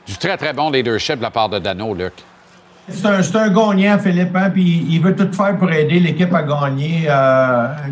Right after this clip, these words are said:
Speaker 2: que ce soit, euh, qu'il joue, que, que ce soit contre un but ou ben non de, on, lorsqu'on, on a perdu contre Boston, il y a deux semaines, et puis c'est lui qui jouait contre Bergeron entre les, entre les chiffres, et puis, euh, tu voyais vraiment que même que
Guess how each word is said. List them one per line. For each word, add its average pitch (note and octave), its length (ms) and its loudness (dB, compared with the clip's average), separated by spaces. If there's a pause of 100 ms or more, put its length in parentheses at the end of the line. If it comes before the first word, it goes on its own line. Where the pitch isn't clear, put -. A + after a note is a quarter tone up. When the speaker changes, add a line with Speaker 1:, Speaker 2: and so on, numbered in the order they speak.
Speaker 2:
que D#3 100 -2
ce D3+ 180 -2
soit, F3 320 0
euh, D#3 580 2 (160)
qu'il C3+ 80 -6
joue, C#3 300 -4 (120)
que, D3+ 60 -4
que C#3 140 -4 (120)
ce - 220 -8
soit D#3+ 200 0
contre F3 340 0
un E3 160 2
but C#3+ 160 2
ou F#3 100 4
ben C#3+ 160 2
non D3+ 200 0
de, C3+ 420 0 (400)
on, C3+ 260 -2
lorsqu'on, D#3 640 -2
on F3 140 2
a G3+ 80 2
perdu G3+ 360 0
contre G3 240 0
Boston, E3 520 0
il E3+ 40 -2
y E3+ 40 0
a D#3 40 0
deux D3+ 200 -4
semaines, E3 420 0
et D3+ 120 -2
puis D3 260 -6
c'est E3 140 -6
lui F3+ 180 0
qui F3+ 100 -6
jouait C#3+ 220 -2
contre D#3+ 220 -2
Bergeron C#3+ 500 -2
entre D#3+ 200 -6
les, D3+ 360 -8 (180)
entre D3 220 -4
les E3 160 -2
chiffres, E3+ 400 -2
et C#3+ 60 -4
puis, C3+ 380 -6
euh, B2 200 -2
tu - 100 -14
voyais D#3 320 0
vraiment E3+ 460 0
que F3 120 -6
même D#3 360 -4
que B2+ 300 -4